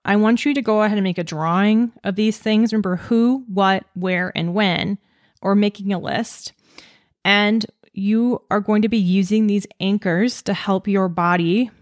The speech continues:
if it's in freeze mode, you notice it's in freeze mode, to help move your body from freeze to fight or flight to tend and befriend, okay? You're gonna help move your body from feeling unsafe to safe by helping your body notice there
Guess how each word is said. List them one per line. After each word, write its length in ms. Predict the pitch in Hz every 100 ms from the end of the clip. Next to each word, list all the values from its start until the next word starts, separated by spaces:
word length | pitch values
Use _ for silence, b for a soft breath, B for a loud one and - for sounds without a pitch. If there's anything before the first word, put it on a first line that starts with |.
| _
if 220 | - 190 -
it's 160 | -
in 240 | - 190 202
freeze 380 | - 220 202 180
mode, 280 | 160 175
you 80 | 180
notice 320 | 180 185 190
it's 140 | 196 208
in 120 | 190
freeze 280 | 208 208 196
mode, 360 | 165 156 196 b b b -
to 80 |
help 200 | 185 214
move 260 | 196 202 196
your 120 | 208
body 260 | 196 190 190
from 240 | - 190
freeze 500 | - 208 220 233 233
to 120 | - 175
fight 240 | 180 175
or 120 | 175
flight 500 | - 220 226 269 240 _ -
to 100 | 208
tend 300 | - 170 170
and 120 | 170
befriend, 540 | 160 - - - 165
okay? 380 | 165 - 165 196 - -
You're 100 | 196
gonna 140 | 190
help 240 | 175 208 196
move 260 | 208 247
your 140 | 233 214
body 460 | 190 185 185 190 B B B -
from 180 | 190
feeling 300 | 180 - 165 -
unsafe 640 | 220 240 - 240 233 -
to 120 | - 175
safe 540 | - 220 247 247 -
by 80 | 147
helping 340 | 160 190 202
your 120 | 196 190
body 320 | 185 190 190
notice 360 | 185 190 180
there 360 | - 175 175